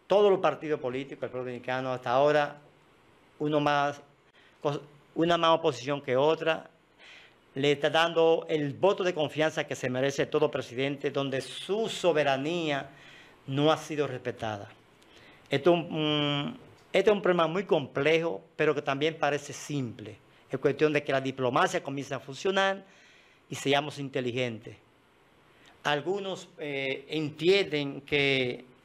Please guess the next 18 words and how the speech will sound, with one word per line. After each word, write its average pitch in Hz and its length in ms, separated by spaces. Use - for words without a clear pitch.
la 135 840
salida 175 680
que 147 100
le 139 60
ha 147 40
dado 151 120
el 151 60
presidente 143 360
de 135 60
la 127 80
República, 143 600
el 120 80
actual 123 260
presidente, 131 480
Su - 140
Excelencia 139 540
Luis 127 280
Abinader, 120 460